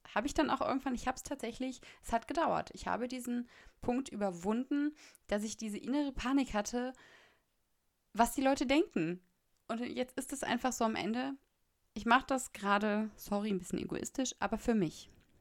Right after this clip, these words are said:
Ich mache das, weil ich da Bock drauf habe und habe eben diesen Punkt überwunden, ähm, an die anderen so sehr zu denken. Natürlich ist es mir wichtig, dass euch das gefällt und, ähm, freue mich da auf Feedback und Tipps. Aber,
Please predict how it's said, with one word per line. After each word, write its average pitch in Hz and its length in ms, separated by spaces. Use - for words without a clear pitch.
Ich - 120
mache 214 180
das, 214 180
weil 185 80
ich 202 80
da - 80
Bock 196 180
drauf - 240
habe 180 320
und 190 160
habe 202 240
eben 208 260
diesen 190 640
Punkt 240 280
überwunden, 208 800
ähm, 185 360
an 190 140
die - 160
anderen 240 340
so 220 100
sehr 208 200
zu 208 120
denken. 196 640
Natürlich 254 420
ist - 160
es 202 100
mir 180 120
wichtig, 269 280
dass 220 160
euch - 140
das - 180
gefällt 254 420
und, 196 360
ähm, 175 440
freue - 200
mich 196 120
da - 120
auf - 120
Feedback 240 380
und - 100
Tipps. - 340
Aber, 208 540